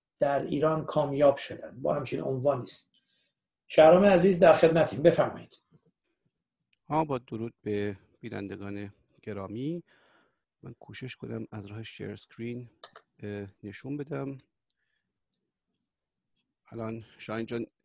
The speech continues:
Speaker 2: دیده می‌شه ارزیابی دستگاه توضیحی؟
Speaker 1: بله، بله.
Speaker 2: اه، بله، ما می‌خواستیم یه نگاهی بندازیم به این دستگاه توضیحی که رو بازار هستن از سوی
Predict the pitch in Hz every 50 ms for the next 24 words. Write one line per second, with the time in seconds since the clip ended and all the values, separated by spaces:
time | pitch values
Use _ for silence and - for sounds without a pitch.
0 | _ 127 127 131 127 120 135 131 143 147 - - 175 180 190 - - 113 113 117
1 | - - 120 113 123 120 107 113 110 - - 107 107 - 113 110 98 110 107 98
2 | 120 143 165 208 - _ _ _ - 147 147 151 160 165 143 139 131 131 - -
3 | _ _ _ _ _ _ _ _ _ _ _ _ _ - - _ _ _ _ _
4 | - 127 120 120 120 120 117 117 135 117 113 123 151 180 202 185 - _ _ _
5 | - - - - - - 170 156 - 190 - - 185 185 190 185 175 139 123 127
6 | 143 160 156 - 156 156 160 160 156 - 156 156 143 131 131 123 120 120 117 120
7 | 120 - - - _ _ _ _ _ _ - - - - - - - - - _
8 | _ - 185 170 156 135 - - 120 127 139 - - 131 113 101 107 113 110 135
9 | 139 113 113 101 92 101 92 92 90 85 98 101 98 - - - 104 - - -
10 | 123 135 127 - 120 113 - - - 117 107 107 104 104 104